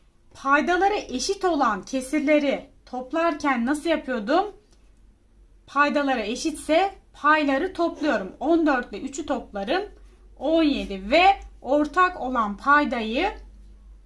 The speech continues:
aynen yazıyorum paydayı. On yedi bölü beş.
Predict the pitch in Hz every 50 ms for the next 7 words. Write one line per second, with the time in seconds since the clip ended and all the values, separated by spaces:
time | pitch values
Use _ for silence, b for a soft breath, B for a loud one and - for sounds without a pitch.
0 | - - - - - - - - 262 285 320 320 302 269 277 294 320 359 370 311
1 | 269 254 233 208 214 202 190 190 190 185 - 202 185 175 170 160 160 160 165 -
2 | 262 294 277 247 226 202 190 - 190 196 220 262 302 277 233 - - - - -